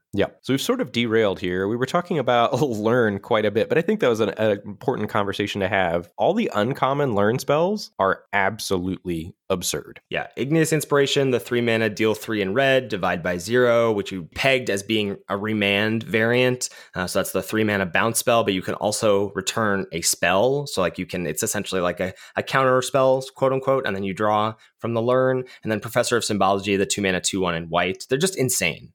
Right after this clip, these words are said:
Speaker 2: They just feel like straight up two for ones.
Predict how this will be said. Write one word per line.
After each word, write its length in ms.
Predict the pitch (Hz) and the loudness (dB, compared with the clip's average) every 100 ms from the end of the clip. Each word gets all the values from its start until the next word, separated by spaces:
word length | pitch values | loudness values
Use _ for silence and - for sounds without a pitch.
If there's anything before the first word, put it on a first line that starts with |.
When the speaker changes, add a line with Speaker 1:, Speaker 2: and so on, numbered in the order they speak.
| - | -6
Speaker 2:
They 80 | 110 | -4
just 180 | 120 | -2
feel 160 | - 120 | 0 2
like 280 | 107 98 _ _ | 2 0 _ _
straight 340 | - - 131 107 | -8 0 2 2
up 140 | 104 | -2
two 120 | - | -4
for 160 | 85 71 | -8 -8
ones. 460 | 55 117 117 - | -10 -12 -12 -12